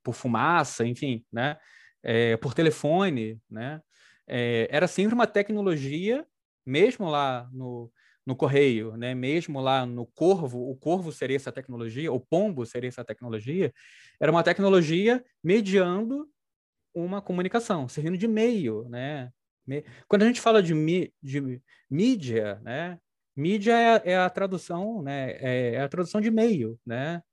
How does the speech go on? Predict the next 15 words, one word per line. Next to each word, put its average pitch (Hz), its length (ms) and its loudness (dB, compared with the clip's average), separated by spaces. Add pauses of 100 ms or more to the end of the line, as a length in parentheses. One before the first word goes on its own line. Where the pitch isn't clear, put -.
(240)
Medium, 131 680 0
o 135 80 -8
medium 156 480 -4
é 156 80 -2
um 196 80 -2
meio. 160 480 -4
Por 139 80 0
isso 165 120 -2
que 208 100 0
quando 196 180 -2
a 180 60 2
gente, 160 600 2 (500)
é, 120 560 2 (400)
tem 185 180 2
aquela, 139 380 2